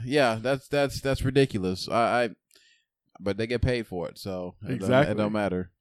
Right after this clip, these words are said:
Speaker 2: Yeah, exactly.
Speaker 1: It
Speaker 2: I
Speaker 1: don't
Speaker 2: get
Speaker 1: matter.
Speaker 2: paid, and travel is actually better than the travel in other sports 'cause you actually get to stay for, like, three, four days.
Speaker 1: And also, you don't have to do as much. <laughs>
Speaker 2: <laughs>
Speaker 1: Like, you get ready for the game, you don't do as much. You just sit there. Like,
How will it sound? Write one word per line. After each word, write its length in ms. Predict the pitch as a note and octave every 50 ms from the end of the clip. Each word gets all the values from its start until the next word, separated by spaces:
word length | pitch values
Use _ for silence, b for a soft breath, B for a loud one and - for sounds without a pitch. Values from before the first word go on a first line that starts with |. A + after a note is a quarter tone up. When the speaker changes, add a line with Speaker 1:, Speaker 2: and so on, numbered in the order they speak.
| _ -
Speaker 2:
Yeah, 180 | - A#2 G#2 A2+
exactly. 420 | B2+ B2 A#2 C#3+ E3+ D3+ A#2+ G#2+
Speaker 1:
It 40 | G#2+
Speaker 2:
I 80 | A2 A2
Speaker 1:
don't 160 | G#2+ F#2+ F#2+
Speaker 2:
get 140 | A2 B2 A#2+
Speaker 1:
matter. 100 | - C3
Speaker 2:
paid, 280 | C3+ C#3+ D#3 E3 D#3+ D3
and 400 | C3+ A#2 A#2 A2+ A2 A2 G#2+ - b b b b b -
travel 380 | - - D3+ D#3+ F#3+ F#3+ F#3 E3
is 100 | D3 C3+
actually 280 | D3 D#3 - D#3 D3
better 280 | B2 C3 C3 D#3 E3+ E3+
than 140 | D3+ D3+ D3
the 80 | D3
travel 420 | C#3 - D#3 D3+ D#3 D#3 E3+ E3 D#3
in 440 | D3+ D3+ D3+ D3+ D3 D3 D3 C3+ -
other 220 | - C#3+ F3+ F#3+ D3+
sports 480 | C3 - - A#2+ A2 G#2+ - - - - _ _ -
'cause 140 | A#2+ G#2+
you 80 | A#2 B2
actually 180 | B2 A#2 C3 A2+
get 140 | A2+ G#2+
to 80 | - A2
stay 320 | - - - A#2+ C3 C#3
for, 120 | B2 - G#2
like, 220 | G2+ G2+ G2 _ -
three, 160 | A#2+ A2+ G#2+
four 200 | - A#2+ G#2+ G#2
days. 380 | G#2 G#2+ G#2 G#2 G#2 G2+ - _ -
Speaker 1:
And 140 | G#2+ F#2+
also, 540 | E2+ F#2 G#2 A2+ A2 - - B2+ C3 C#3+ C#3+ B2+
you 100 | G2+ G#2+
don't 140 | A2 G2+
have 160 | A2 A2+ G#2+ -
to 200 | - G2 F2+ E2 - _ _ -
do 160 | - C#3+ F3+
as 120 | C#3 G#2 F2
much. 320 | E2 C2+ - - - - D3+ - - -
<laughs> 160 | F3 - -
Speaker 2:
<laughs> 1160 | G#3+ F3+ - - G3 C4+ A#3+ - G3+ - B3+ G#3+ F#3+ G3 - - - G3+ - - - - F#3
Speaker 1:
Like, 260 | E3+ G#3+ F#3 D#3 B2 B B B B B
you 140 | B F#3 F#3+
get 160 | E3 F3+ G3
ready 240 | F#3 F3 F#3 G3 F#3+
for 140 | F3 D#3+ E3
the 80 | D#3 D3+
game, 340 | C3+ D3+ E3+ E3 D#3+ C#3+
you 100 | D3 D3+
don't 280 | D#3+ E3 C#3+ B2 A2 _
do 200 | - C3+ D#3+ F#3
as 120 | D3 A#2+ G2+
much. 260 | F#2+ F2+ F2 - -
You 60 | A2
just 220 | A2+ B2 B2+ A#2 -
sit 180 | C#3 C#3+ -
there. 280 | - G2 E2+ F2 F#2+ G#2+
Like, 240 | A#2 A#2 A#2 G#2